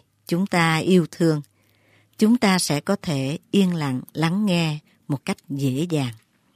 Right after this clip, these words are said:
Thưa quý vị, bài học sống đạo gia đình hôm nay đến đây xin tạm ngưng.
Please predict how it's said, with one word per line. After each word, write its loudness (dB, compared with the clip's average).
Thưa 2
quý 0
vị, -2
bài 2
học 0
sống 2
đạo 2
gia 0
đình -2
hôm 0
nay 0
đến -2
đây 0
xin -2
tạm -4
ngưng. -2